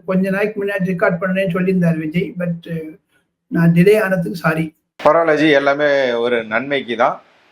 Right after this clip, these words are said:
Speaker 2: ஆ, ஜி, உலகத்தையே ஒரு செய்தி வந்து உலுக்கி இருக்கு. அதை சம்பந்தமா தான் உங்கள்கிட்ட கேட்கணும்னு நினைக்கிறேன். என்னன்னு பார்க்கும்போது, முன்னாள் அமெரிக்க அதிபர் டொனால்ட் ட்ரம்ப் அவர்களை வந்து, அவர்களை துப்பாக்கிச்சூடு நடத்தி இருக்கிறது. என்ன ஜி நடந்தது?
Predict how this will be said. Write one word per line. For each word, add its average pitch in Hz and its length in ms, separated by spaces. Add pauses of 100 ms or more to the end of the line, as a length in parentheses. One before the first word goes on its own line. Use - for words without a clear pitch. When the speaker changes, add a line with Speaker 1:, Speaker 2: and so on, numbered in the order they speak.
Speaker 2:
ஆ, 156 380
ஜி, 220 280
உலகத்தையே 233 680
ஒரு 202 380
செய்தி 185 280
வந்து 170 280
உலுக்கி 170 280
இருக்கு. 151 280
அதை 151 180
சம்பந்தமா 147 440
தான் 151 240
உங்கள்கிட்ட 131 140
கேட்கணும்னு 123 360
நினைக்கிறேன். 117 480 (480)
என்னன்னு 220 440
பார்க்கும்போது, 151 720 (260)
முன்னாள் 214 440
அமெரிக்க 185 520
அதிபர் 151 480
டொனால்ட் 196 480
ட்ரம்ப் 208 240 (100)
அவர்களை 139 420
வந்து, 139 400
அவர்களை 131 560
துப்பாக்கிச்சூடு 190 580
நடத்தி 135 280
இருக்கிறது. 127 420
என்ன 226 260
ஜி 202 160
நடந்தது? 123 380